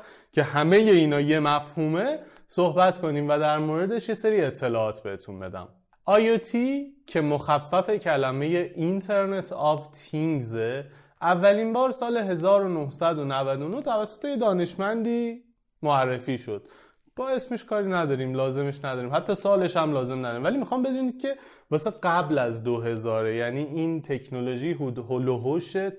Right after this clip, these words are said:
الانی که دارم صحبت می‌کنم، بیست و دو سه سالش هست که در موردش فکر شده، اطلاعات پردازش شده و یه سری اقدامات صورت گرفته.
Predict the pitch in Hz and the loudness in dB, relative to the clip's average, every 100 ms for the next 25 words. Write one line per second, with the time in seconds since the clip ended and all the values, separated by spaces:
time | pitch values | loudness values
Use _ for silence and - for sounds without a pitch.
0 | - - 120 123 131 156 156 131 117 120 | -16 -4 -2 -2 -4 -6 -4 -4 -4 -6
1 | 120 131 123 123 127 127 131 160 202 - | -8 -8 -6 -6 -6 -8 -6 -6 -10 -16
2 | - _ _ 160 - 160 156 151 202 214 | -20 _ _ -4 2 2 4 2 2 2
3 | 214 196 180 175 - 117 95 - - - | 2 2 0 -4 -4 -4 -4 -12 -20 -20
4 | _ - 143 143 139 143 143 143 143 160 | _ -4 0 2 2 2 2 2 2 2
5 | 196 226 214 - 156 180 - - 185 180 | 0 -2 -4 -4 -2 -2 -6 -6 -4 -2
6 | 175 151 139 143 120 117 120 143 - 190 | -4 -6 -8 -6 -6 -4 -4 -4 -2 -4
7 | 190 190 180 180 190 196 214 294 339 277 | -4 -4 -6 -8 -4 -4 0 -2 -2 -4
8 | 247 196 139 135 135 139 - 117 101 95 | -2 -2 0 -2 -2 -4 -6 -6 -6 -6
9 | - 95 92 - 92 | -8 -10 -10 -16 -20